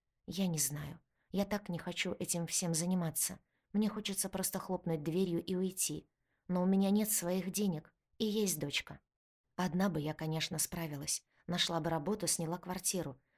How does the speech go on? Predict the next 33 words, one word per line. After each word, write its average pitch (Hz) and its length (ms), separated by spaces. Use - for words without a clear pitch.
Но 190 120
мне 185 240
нужно 156 320
позаботиться 156 680
о 175 100
Еве. 165 380
И, 190 100
видимо, 170 360
придётся 170 480
лезть 170 340
во 156 120
все 156 280
эти 147 320
имущественные 160 840
дрязги. 139 520
Как 220 280
мы 160 100
дошли 175 380
до 165 100
этого? 170 460
Почему 170 480
моя 156 260
жизнь 151 440
превратилась 165 720
в 185 40
этот 185 200
кошмар? 147 500
Ещё - 320
вчера 175 360
я 156 80
была 156 180
счастливой 170 500
женой, 170 460